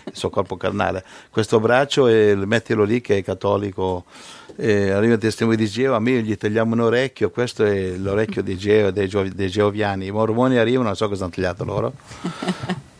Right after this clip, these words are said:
Speaker 1: Gesù è conciato male in questo mondo. Ecco qua, Gesù, chi è Gesù? È il corpo di la, la Chiesa che vedi, è un disastro totale.
Speaker 2: Mm.
Speaker 1: Tranne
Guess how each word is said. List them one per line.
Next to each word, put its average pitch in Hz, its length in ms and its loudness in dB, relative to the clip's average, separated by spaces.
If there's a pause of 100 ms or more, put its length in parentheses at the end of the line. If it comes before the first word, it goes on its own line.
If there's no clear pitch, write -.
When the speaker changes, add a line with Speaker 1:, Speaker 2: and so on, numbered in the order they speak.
(680)
Speaker 1:
Gesù 123 360 0
è 160 80 2
conciato 131 400 0
male 139 300 -2
in 95 60 -6
questo 92 260 -12
mondo. 90 560 -16 (260)
Ecco 107 320 -6
qua, 110 200 2 (280)
Gesù, 127 340 -2
chi - 120 -4
è 104 80 2
Gesù? 90 260 -6
È 107 100 -2
il 147 140 0
corpo - 380 0
di 101 320 0
la, 92 260 -8
la 98 120 -6
Chiesa 110 380 0
che 95 140 -6
vedi, 110 340 -2
è 95 60 -10
un 92 60 -10
disastro 101 560 -2
totale. 123 520 -6
Speaker 2:
Mm. 208 160 -12 (580)
Speaker 1:
Tranne 95 840 0